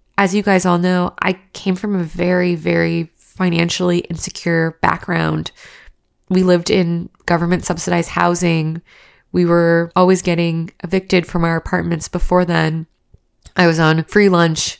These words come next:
through the schools, and I never even had money for school supplies and projects and things like that. So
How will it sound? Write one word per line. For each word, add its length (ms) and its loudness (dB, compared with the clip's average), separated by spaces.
through 140 2
the 100 0
schools, 640 2
and 480 -2
I 100 -2
never 440 2
even 260 -6
had 220 -2
money 340 0
for 580 -6
school 280 -4
supplies 560 -4
and 160 -6
projects 480 -4
and 120 -6
things 240 -8
like 180 -10
that. 360 -4
So 460 0